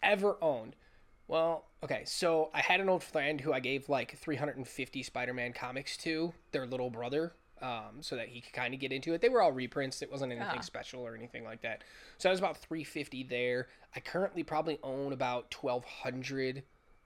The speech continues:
Speaker 1: with some rare ones in there. Uh, I've given other ones away here and there or, like, tossed some out because they got ripped up and everything. So probably roughly twenty-two hundred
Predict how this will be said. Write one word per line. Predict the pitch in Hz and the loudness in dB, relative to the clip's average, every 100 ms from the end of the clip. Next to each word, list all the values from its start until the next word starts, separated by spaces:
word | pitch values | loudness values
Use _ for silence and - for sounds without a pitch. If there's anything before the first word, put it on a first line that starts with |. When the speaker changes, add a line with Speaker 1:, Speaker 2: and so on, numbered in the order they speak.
| _ | _
Speaker 1:
with | 127 | -6
some | - 120 | -4 -6
rare | 117 127 127 | -2 0 0
ones | 127 127 123 | 0 -2 -2
in | 131 120 | -4 -2
there. | 127 123 120 - - - - - | -2 0 -2 -6 -20 -20 -20 0
Uh, | 135 123 117 | 2 2 0
I've | 123 | 2
given | 160 147 | 2 2
other | 139 143 | 2 2
ones | 139 135 | 2 0
away | 131 131 131 127 | -2 0 0 -2
here | - 131 117 | -4 -8 -6
and | 117 | -4
there | 143 156 151 151 147 127 | 2 4 6 4 4 0
or, | |
like, | 120 117 - | -4 -4 -6
tossed | - 127 - | -2 -2 0
some | 123 | -2
out | 120 127 | 0 -2
because | - 127 | -4 -4
they | 123 | -2
got | 117 110 | -2 -4
ripped | 127 120 | -6 -2
up | 123 117 | -4 -4
and | 123 | -6
everything. | 117 120 127 | -8 -6 -6
So | - 170 | -4 -6
probably | - - 202 226 262 240 262 254 247 240 233 226 214 | -6 0 2 2 0 -4 -6 -6 -6 -6 -6 -8 -8
roughly | 190 190 180 - - 190 185 180 185 180 | -2 0 0 -2 -12 -10 -8 -10 -10 -6
twenty-two | - 202 196 190 | -2 -2 -2 -4
hundred | 185 185 208 202 | -2 -2 -4 -4